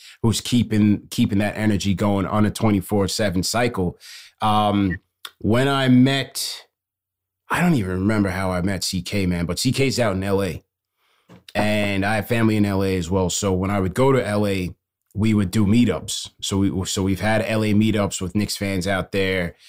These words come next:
Uh, we shot some content out there as well. So we've continued to grow our relationship that way. We've met up in Vegas for Summer League and, and shot content out there. And so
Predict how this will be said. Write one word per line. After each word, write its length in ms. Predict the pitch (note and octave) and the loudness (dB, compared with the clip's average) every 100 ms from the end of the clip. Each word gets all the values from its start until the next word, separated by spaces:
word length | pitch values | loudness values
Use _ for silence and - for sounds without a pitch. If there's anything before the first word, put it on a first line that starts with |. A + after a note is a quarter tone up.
| - - | -12 -2
Uh, 120 | F2 | 0
we 100 | F2+ | 0
shot 260 | - G2+ - | 0 -2 -2
some 120 | F2 | -4
content 520 | - G#2 G2 G2 F#2+ | -2 0 -2 -2 -2
out 200 | F#2+ F#2 | -2 -2
there 240 | G2 F#2+ | -2 0
as 100 | F2+ | -2
well. 280 | F2+ G2 F#2+ | 0 0 0
So 120 | - | -2
we've 180 | F#2 F#2+ | -2 -2
continued 360 | - F2 G2+ F#2+ | -4 -2 2 2
to 60 | |
grow 280 | E2+ F#2 F#2+ | 0 0 2
our 120 | F#2+ | 0
relationship 580 | F2+ F2+ F2+ - - F2+ | 0 0 -2 -4 -4 -4
that 240 | G2+ F#2+ F#2+ | -4 -2 -2
way. 320 | G2 F#2 E2 - - - | -2 -2 -6 -14 -10 -2
We've 240 | G2+ F#2+ | 0 2
met 160 | G#2 G#2 | 2 2
up 160 | G2 | 0
in 120 | F#2 D#2+ | -2 0
Vegas 600 | A#2 A2 G2+ F#2 - - | 0 0 0 -4 -6 -8
for 100 | - | -6
Summer 300 | G2 A#2 G#2+ | -4 0 2
League 440 | G#2 G2+ G2 G2+ - _ _ _ - | 2 2 0 -2 -8 _ _ _ -10
and, 220 | G2 F#2+ - | -6 -4 -4
and 140 | F2+ | -4
shot 260 | - G2 - | -2 -2 0
content 480 | G#2 G2 - F#2+ | -2 -2 -2 -2
out 240 | F#2+ F#2 - | -2 -2 -2
there. 280 | F#2+ F#2 F2+ | -2 0 -2
And 100 | D#2 | -2
so 340 | A2 F#2+ F2 | -2 0 -2